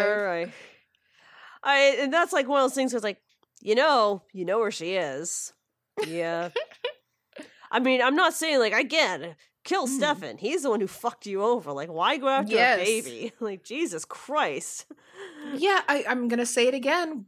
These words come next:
Speaker 2: Why not just cast a spell to shrivel up his dick and let it get black and die and fall <laughs> off?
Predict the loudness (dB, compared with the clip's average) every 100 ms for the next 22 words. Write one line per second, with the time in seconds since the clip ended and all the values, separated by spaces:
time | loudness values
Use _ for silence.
0 | -16 -14 -10 -4 -4 -2 0 2 2 0
1 | -4 -4 -4 -4 0 0 -2 -8 -4 0
2 | 2 0 -4 -6 -4 -2 -2 -2 -4 -6
3 | -2 -2 -2 -6 -4 -4 -2 -4 -6 _
4 | -12 -12 -10 -10 -10 _ 0 0 0 -2
5 | 0 2 0 -2 -6 -2 0 4 2 2
6 | -2 -6 -6